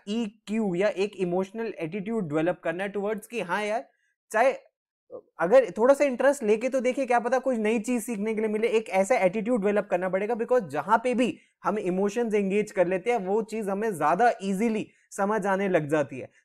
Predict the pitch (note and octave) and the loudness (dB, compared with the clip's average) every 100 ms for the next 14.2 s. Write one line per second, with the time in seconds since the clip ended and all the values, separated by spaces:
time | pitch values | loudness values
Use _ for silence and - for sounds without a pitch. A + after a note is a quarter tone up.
0 | - C#4 F3 F#3 A#3+ C4 A#3+ B3 B3 B3 | -4 -2 2 2 2 -2 -2 0 2 0
1 | A#3 C#4 A3 A#3+ C4+ B3+ A#3+ A3+ B3 - | -2 -2 -2 -2 -2 0 0 0 -2 0
2 | B3 B3 B3 B3+ G3 D#3+ _ _ G3 G#3+ | 0 4 4 4 0 -4 _ _ 4 4
3 | A3+ E3+ A#2 _ _ D4 C4+ F#3 B3 B3 | 4 0 -4 _ _ 0 0 4 4 6
4 | B3+ B3+ C4 B3 B3 B3+ B3 G3 B3 A3 | 4 2 4 4 4 0 -2 0 2 4
5 | G#3 A3+ G#3+ F#3+ F3+ E3+ D#3+ D3 C3+ G#3 | 6 6 6 4 4 2 2 -2 -4 0
6 | B3 - - A#3 C4+ C4+ B3 A#3 A3+ A#3 | 0 0 -4 4 6 6 2 2 4 4
7 | A#3 F#3 F#3+ A#3 A3 G3+ G#3+ G3 F#3+ G3 | 4 2 2 0 0 0 -4 -2 -2 -2
8 | G#3+ F3 E3 F3+ G#3+ G#3 - _ D#3 F#3 | 0 0 0 -2 -2 -2 -8 _ 2 4
9 | F#3+ F3+ F3+ F#3 F#3+ F#3+ G#3 F3 F3+ F#3 | 4 2 2 2 0 0 -2 -2 -4 -2
10 | E3+ F#3+ G3+ G3+ F#3+ E3+ F3 F3 F3+ F3 | -2 -4 -4 -2 0 0 0 -2 -4 -2
11 | F3+ F3+ G3 - F#3+ F#3 F3 F3 F#3 F3+ | -2 0 -2 -2 -6 -4 -4 -4 -2 0
12 | F3 F#3 F#3 F#3 F#3 - D#3+ D#3+ D#3+ F#3 | 0 -2 -4 -6 -6 -6 -4 -2 -2 -2
13 | G3 E3 E3 F#3+ - - F3+ D#3+ D#3+ F3 | 0 0 0 0 -2 -2 -4 -2 -2 -2
14 | F#3 D3+ | -2 -4